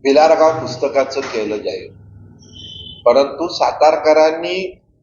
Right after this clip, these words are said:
सातारा हे पुस्तकाचं शहर म्हणून महाराष्ट्रात जी प्रसिद्धी मिळवलेली आहे, त्याच्याबद्दल आम्हाला, कमिटीला आणि आपणा सर्वांना अभिमान आहे.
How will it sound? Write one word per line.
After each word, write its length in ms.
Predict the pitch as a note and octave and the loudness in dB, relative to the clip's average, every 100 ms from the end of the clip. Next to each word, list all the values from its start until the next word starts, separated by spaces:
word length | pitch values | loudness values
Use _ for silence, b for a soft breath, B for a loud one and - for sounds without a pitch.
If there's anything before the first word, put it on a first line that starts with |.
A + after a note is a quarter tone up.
| _ _ | _ _
सातारा 640 | - A2 - C#3+ D3 D#3 | -2 -2 2 4 4 4
हे 60 | D#3 | 0
पुस्तकाचं 880 | - B2+ A#2 C#3 C3+ C#3 C3+ D3 C3+ | -4 -4 -2 -2 0 0 0 -4 -8
शहर 540 | - B2 F2+ - - _ _ _ _ _ _ _ _ | -2 0 -2 -8 -18 _ _ _ _ _ _ _ _
म्हणून 240 | A2+ C#3+ C3+ | -4 -2 0
महाराष्ट्रात 440 | A2 A#2+ - C3 | 0 0 0 -2
जी 120 | C3 | -2
प्रसिद्धी 520 | B2+ A2 - A#2+ A#2+ | -6 -8 -6 -6 -6
मिळवलेली 480 | A#2+ A#2 A2+ A2+ G#2+ | -2 0 0 0 -2
आहे, 320 | F2+ - D#2+ - - - _ _ _ | -4 -8 -14 -18 -18 -20 _ _ _
त्याच्याबद्दल 640 | A2 G#2 A#2 A#2 G#2+ A#2+ A#2+ - G2+ | -6 -2 0 0 0 0 -2 -8 -8
आम्हाला, 360 | G2+ G2+ G#2 | -4 -2 -2
कमिटीला 920 | A2 A2 G#2+ G2+ - A2+ A2+ A2 - - | -2 -4 -6 -4 -2 2 2 0 -8 -10
आणि 140 | G#2 | -6
आपणा 220 | A2+ - A#2 | -6 -6 -6
सर्वांना 440 | A2 G2 G2+ G#2 | -2 0 0 0
अभिमान 380 | F2+ F#2 F#2 F#2 | -4 -4 -4 -4
आहे. 360 | D#2+ - - | -8 -14 -20